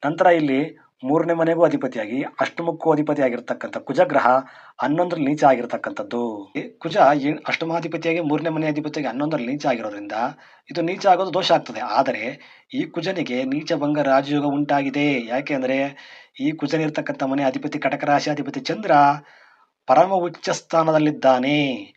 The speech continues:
ಚಂದ್ರ ಪರಮ ಉಚ್ಚ ಸ್ಥಾನದಲ್ಲಿರೋದ್ರಿಂದ, ಮತ್ತೆ ಕುಜನಿಗೆ ಒಂಬತ್ತನೇ ಮನೆಯಲ್ಲಿ ಶುಕ್ರ ಉಚ್ಚ ಸ್ಥಾನದಲ್ಲಿರೋದ್ರಿಂದ, ನೋಡಿ ಈ ಕುಜನಿಗೆ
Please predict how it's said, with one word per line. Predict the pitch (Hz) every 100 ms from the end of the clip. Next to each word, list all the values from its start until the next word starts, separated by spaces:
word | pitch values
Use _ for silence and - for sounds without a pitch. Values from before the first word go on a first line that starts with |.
| _ _ _ -
ಚಂದ್ರ | 127 147 165
ಪರಮ | 147 127 151
ಉಚ್ಚ | 147 131 -
ಸ್ಥಾನದಲ್ಲಿರೋದ್ರಿಂದ, | 147 - 139 131 120 117 110 104 104 101 127 135 135 - _ -
ಮತ್ತೆ | 135 147
ಕುಜನಿಗೆ | 147 147 165 175 131 127 135 139 - _ _ -
ಒಂಬತ್ತನೇ | 120 165 160 156
ಮನೆಯಲ್ಲಿ | 143 135
ಶುಕ್ರ | 147 147 - 165
ಉಚ್ಚ | 143 139 143
ಸ್ಥಾನದಲ್ಲಿರೋದ್ರಿಂದ, | - 135 120 113 113 107 104 131 120 98 _ _ _ _ _ _ 131
ನೋಡಿ | 123 123 -
ಈ | 147
ಕುಜನಿಗೆ | 151 131 123 113